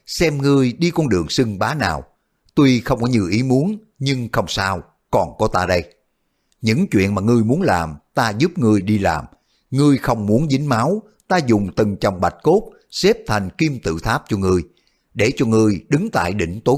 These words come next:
cao. Ngươi tiếp tục dương đạo chi lộ của ngươi, ta dùng bá đạo bình định cho ngươi hết thảy.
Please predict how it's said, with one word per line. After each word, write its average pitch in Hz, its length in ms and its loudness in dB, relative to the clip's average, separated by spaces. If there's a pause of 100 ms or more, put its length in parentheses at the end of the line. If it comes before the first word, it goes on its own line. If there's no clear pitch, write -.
cao. 90 260 -2 (760)
Ngươi 131 420 4 (100)
tiếp 208 240 0
tục 95 280 0
dương 160 220 2
đạo 87 280 0
chi 135 160 0
lộ 78 160 -2
của 104 120 -6
ngươi, 104 280 4 (360)
ta 175 140 0
dùng 104 380 0
bá 117 240 -2
đạo 95 480 -2
bình 104 280 0
định 98 260 0
cho 127 80 2
ngươi 107 300 2
hết 135 140 -4
thảy. 92 280 -2